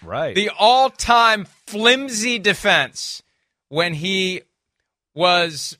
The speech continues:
Speaker 2: suspended and ultimately got the suspension overturned, but his defense was, "It was cold at Lambeau Field.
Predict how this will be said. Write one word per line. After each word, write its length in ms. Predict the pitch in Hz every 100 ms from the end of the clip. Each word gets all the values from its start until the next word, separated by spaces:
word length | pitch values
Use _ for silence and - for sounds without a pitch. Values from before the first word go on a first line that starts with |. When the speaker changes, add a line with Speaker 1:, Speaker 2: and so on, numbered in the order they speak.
| _
Speaker 2:
suspended 720 | - 160 - - 214 190 147 147
and 160 | 156
ultimately 380 | 165 262 294 262
got 200 | 220 214
the 80 | 185
suspension 640 | - 160 - 202 - 185
overturned, 680 | 175 165 - 196 175 131 113
but 100 | 147
his 160 | 151 143
defense 480 | 156 - 226 202
was, 260 | 180 175 156
"It 120 | 165
was 160 | 147 -
cold 400 | - 190 233 240
at 80 | 170
Lambeau 480 | 190 185 175 165 156
Field. 480 | - 151 143 139